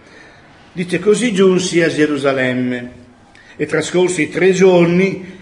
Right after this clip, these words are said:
mi alzai di notte, presi con me pochi uomini e non parlai a nessuno di quello che il Dio aveva messo in cuore di fare per Gerusalemme.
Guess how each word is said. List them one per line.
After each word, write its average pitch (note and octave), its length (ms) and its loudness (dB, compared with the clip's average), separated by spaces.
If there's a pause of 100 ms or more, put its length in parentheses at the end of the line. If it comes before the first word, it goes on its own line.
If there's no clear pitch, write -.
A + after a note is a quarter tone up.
mi D3+ 100 0
alzai D3+ 380 0
di F3 100 -2
notte, D#3 420 0
presi C#3+ 360 -2
con C#3 160 -4
me C#3 160 -2
pochi C#3 320 -4
uomini D3 440 0
e D3 40 0
non E3+ 140 -2
parlai F#3+ 440 2
a E3+ 60 2
nessuno E3+ 440 -2
di C#3+ 140 -6
quello C#3 240 -4
che C#3+ 120 -6
il B2+ 80 -8
Dio C#3+ 220 -2
aveva C3 280 -2
messo C3 240 -8
in A#2+ 100 -6
cuore B2+ 340 -4 (440)
di D3 120 -8
fare B2+ 340 -4
per B2 200 -6
Gerusalemme. A#2 880 -10